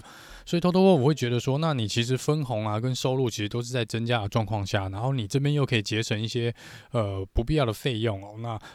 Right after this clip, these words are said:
在，呃，各车队来看呢，以往都是大不了打平哦，其实要赚钱很难。但是 Toto Wolff 觉得，他觉得在未来的几年内哦，可能最快三年哦，就可以看到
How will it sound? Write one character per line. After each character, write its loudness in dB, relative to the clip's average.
在， 2
呃， -2
各 2
车 0
队 0
来 -4
看 -2
呢， -4
以 -2
往 0
都 0
是 -6
大 -2
不 -2
了 0
打 -4
平 4
哦， -10
其 -8
实 -6
要 0
赚 2
钱 -6
很 -8
难。 -12
但 -4
是 -4
Toto 2
Wolff 2
觉 -4
得， -6
他 -2
觉 -2
得 -2
在 0
未 2
来 0
的 0
几 -6
年 -8
内 -2
哦， -8
可 -10
能 -6
最 -2
快 0
三 0
年 -4
哦， -14
就 0
可 -4
以 -6
看 -2
到 0